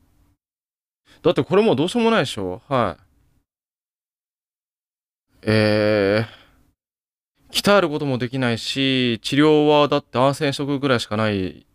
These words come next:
わかんないですけど、ないんでしょ？え、どうしようがあるかな？まあでもほっといてはおけないよな。馬娘の脚力だからな。下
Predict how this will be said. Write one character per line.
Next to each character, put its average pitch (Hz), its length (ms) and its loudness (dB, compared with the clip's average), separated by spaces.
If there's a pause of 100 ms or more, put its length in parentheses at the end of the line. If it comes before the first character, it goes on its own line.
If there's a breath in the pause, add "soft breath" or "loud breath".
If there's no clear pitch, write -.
(140)
わ 110 80 -2
か 113 80 2
ん 107 40 2
な 101 60 0
い 92 40 -2
で - 0 -
す - 80 -18
け 92 100 -8
ど、 104 320 2
な 123 100 2
い 113 60 2
ん - 20 0
で 95 60 -4
し - 100 -10
ょ？ 87 300 -12 (800 loud breath)
え、 139 120 0
ど 202 280 2
う 226 40 -2
し - 80 -8
よ 175 100 0
う - 40 -2
が 139 60 2
あ - 20 2
る 135 80 -2
か 127 100 -6
な？ 117 540 0
ま 135 140 -2
あ 127 40 -4
で 156 60 0
も 131 80 0
ほ 117 100 -6
っ 127 60 -4
と 156 80 -4
い 156 40 2
て 143 40 4
は 123 60 4
お 110 40 -2
け 123 100 -4
な 110 100 0
い 101 40 -2
よ 90 80 -6
な。 95 400 -6 (1120)
馬 139 120 2
娘 135 280 -2
の 110 140 -2
脚 120 180 -6
力 120 180 -4
だ 95 120 -6
か 90 80 -8
ら 87 80 -12
な。 110 500 0 (380)
下 156 100 0